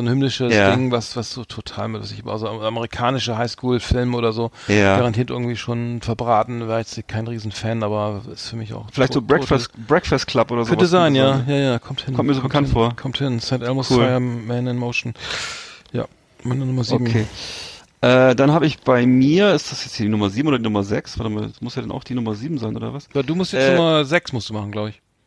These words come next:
Speaker 2: Okay, hab ich denn jetzt elf? Ich hab wahrscheinlich <laughs> eins zu viel, oder was?
Speaker 1: Ja, dann
Speaker 2: Egal.
Speaker 1: mach doch.
Speaker 2: Ich hab dann immer so <laughs>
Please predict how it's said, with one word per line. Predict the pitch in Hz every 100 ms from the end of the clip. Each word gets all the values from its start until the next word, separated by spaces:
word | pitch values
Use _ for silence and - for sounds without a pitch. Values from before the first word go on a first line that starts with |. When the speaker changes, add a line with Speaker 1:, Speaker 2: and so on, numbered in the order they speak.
| -
Speaker 2:
Okay, | 127 - - 131 113
hab | 110
ich | 117
denn | 107 101
jetzt | -
elf? | 107 117 208
Ich | - 143
hab |
wahrscheinlich | 135 - 190 -
<laughs> | 208 175
eins | -
zu | 170
viel, | - 208 254
oder | 139 110
was? | 104 127
Speaker 1:
Ja, | 117
dann |
Speaker 2:
Egal. | 127 -
Speaker 1:
mach | 160
doch. | - -
Speaker 2:
Ich | 175
hab |
dann | 170 165
immer | 160
so | 160 151 _ -
<laughs> | -